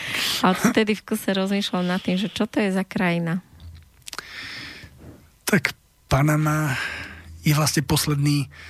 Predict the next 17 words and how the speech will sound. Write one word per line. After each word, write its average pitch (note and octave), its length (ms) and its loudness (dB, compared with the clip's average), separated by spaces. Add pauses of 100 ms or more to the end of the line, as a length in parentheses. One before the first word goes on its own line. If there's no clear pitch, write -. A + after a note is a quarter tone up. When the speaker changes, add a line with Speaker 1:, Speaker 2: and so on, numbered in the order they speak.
(440)
Speaker 2:
štát D3 340 2
tej C#3+ 120 2
strednej D3 580 2
Latinskej D3 420 0
Ameriky. C#3+ 560 2 (240)
Potom C#3+ 300 2
je C#3 80 2
tam C#3+ 160 4
vlastne C#3+ 240 0
ten D3+ 180 2
prales, C#3+ 480 0 (320)
ktorý C#3+ 320 4
ho C#3+ 140 2
spája D3 340 2
s C3 80 0
Južnou D3+ 300 2
Amerikou. D3 640 2